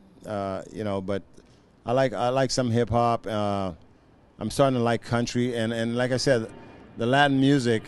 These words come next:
is, is, is, it's not the same Latin music that you heard back in the seventies and eighties. You know, nowadays it's a blend of, uh, hip hop, Latin music,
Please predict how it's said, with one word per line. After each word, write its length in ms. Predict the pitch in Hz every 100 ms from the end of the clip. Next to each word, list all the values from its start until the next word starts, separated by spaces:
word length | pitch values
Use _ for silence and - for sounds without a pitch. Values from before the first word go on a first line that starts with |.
| -
is, 340 | 110 107 98
is, 380 | 117 107 92 - - - - -
is, 220 | 110 -
it's 200 | 135 -
not 360 | 151 156 151 139
the 100 | 123
same 340 | - 147 139
Latin 280 | 131 135 123
music 400 | 131 135 127 -
that 240 | 127 113
you 120 | 127 113
heard 420 | 123 123 120 117 - - - - -
back 340 | 113 127 123
in 100 | 127 117
the 80 |
seventies 600 | 107 139 131 123 127 117
and 100 | 110
eighties. 720 | 110 135 139 117 110 107 - - - - - - - - -
You 120 | 123 123
know, 220 | 117 113
nowadays 880 | 120 127 143 151 147 147 147 139 127
it's 340 | 139 127 -
a 80 | 123
blend 600 | 107 143 139 113 117 - - - - -
of, 460 | 123 123 120 101 -
uh, 320 | 123 113 113
hip 220 | 107 147
hop, 360 | 127 139 139 139 - 110 90 90 - - - -
Latin 360 | 120 139 135
music, 400 | 131 135 123 131